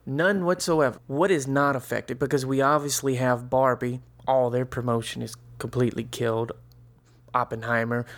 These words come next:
all that kind of stuff. What is not affected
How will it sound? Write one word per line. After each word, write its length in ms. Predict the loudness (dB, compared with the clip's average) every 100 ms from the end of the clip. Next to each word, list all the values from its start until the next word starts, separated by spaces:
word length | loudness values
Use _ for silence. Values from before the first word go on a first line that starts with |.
| -18 -2
all 160 | 2 4
that 160 | 4
kind 180 | 2 -2
of 60 | -2
stuff. 320 | 2 0 0 -8 -14 -2
What 220 | 2 4
is 160 | 4
not 280 | 2 4 4
affected 600 | 2 0 0 0 -6 -6